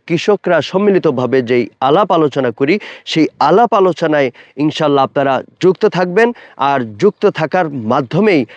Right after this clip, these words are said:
আমরা আলাপ আলোচনা করে উৎপাদন কৃষিতে যে কোনো সমস্যার সমাধান আমরা একে অপর থেকে জ্ঞান নিয়ে ইনশাল্লাহ করবার চেষ্টা করব। মুফতি নেসার, ন্যাচারাল ফার্মিং, এসপিকে, গাজীপুর।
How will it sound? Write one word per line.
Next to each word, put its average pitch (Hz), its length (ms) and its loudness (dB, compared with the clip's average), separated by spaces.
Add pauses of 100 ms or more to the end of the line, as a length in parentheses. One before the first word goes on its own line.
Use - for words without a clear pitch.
আমরা 127 220 0
আলাপ 151 360 0
আলোচনা 160 380 0
করে 143 300 0 (340)
উৎপাদন 190 520 2
কৃষিতে 180 540 0
যে 131 220 -2
কোনো 226 240 2
সমস্যার 160 500 -2 (220)
সমাধান 151 560 -2 (200)
আমরা 131 300 0
একে 139 260 -2
অপর 131 280 0
থেকে 143 300 -2
জ্ঞান 143 260 0
নিয়ে 208 260 4 (240)
ইনশাল্লাহ 139 560 0 (240)
করবার 131 260 2
চেষ্টা 123 360 -6
করব। 107 400 -4 (460)
মুফতি 131 320 0
নেসার, 147 480 0 (460)
ন্যাচারাল 160 440 0
ফার্মিং, 117 560 -2 (100)
এসপিকে, 147 760 -2 (340)
গাজীপুর। 101 440 -6